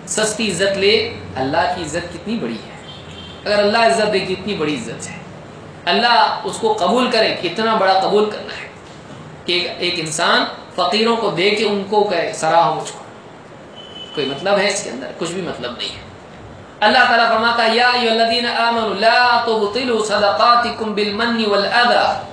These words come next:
کالذی ينفق مالہ رئاء الناس۔"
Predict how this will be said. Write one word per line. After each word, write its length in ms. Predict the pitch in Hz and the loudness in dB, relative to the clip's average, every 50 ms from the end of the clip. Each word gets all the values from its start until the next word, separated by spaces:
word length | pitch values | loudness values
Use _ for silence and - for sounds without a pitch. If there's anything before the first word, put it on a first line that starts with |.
| - - - - - - - - - - - - | -16 -18 -18 -18 -18 -18 -18 -20 -20 -20 -16 -4
کالذی 560 | - 220 220 262 262 247 233 214 233 226 220 | 2 2 2 4 4 2 2 2 2 2 2
ينفق 380 | 254 294 302 - - 247 233 214 | 2 0 0 0 0 -2 0 2
مالہ 760 | 214 214 208 208 214 233 254 254 254 247 233 208 214 214 208 202 | 2 4 4 4 4 4 4 4 4 4 2 2 2 0 0 0
رئاء 340 | 202 202 208 247 254 254 | -2 -2 0 0 0 2
الناس۔" 800 | - - 196 196 202 220 247 254 254 - - - - - - | 0 -2 -2 -2 -2 0 2 2 2 2 0 -4 -8 -10 -12